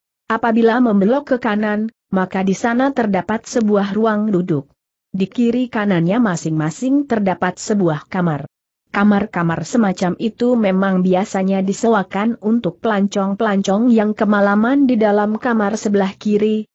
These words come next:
seorang kakek baru beranjak dari tempat tidurnya. Melihat wajah sang nenek yang berseri-seri, dia merasa heran.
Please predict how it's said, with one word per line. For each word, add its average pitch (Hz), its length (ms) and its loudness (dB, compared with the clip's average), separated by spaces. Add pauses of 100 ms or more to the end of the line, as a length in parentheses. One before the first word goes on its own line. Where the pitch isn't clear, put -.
seorang 214 560 0
kakek 160 480 -6
baru 233 400 2
beranjak 190 560 0
dari 202 240 0
tempat 220 480 -4
tidurnya. 190 560 0 (480)
Melihat 214 480 2
wajah 202 320 2
sang 277 400 0
nenek 254 320 2
yang 202 240 2
berseri-seri, 220 880 0 (160)
dia 202 320 4
merasa 180 480 0
heran. 202 540 0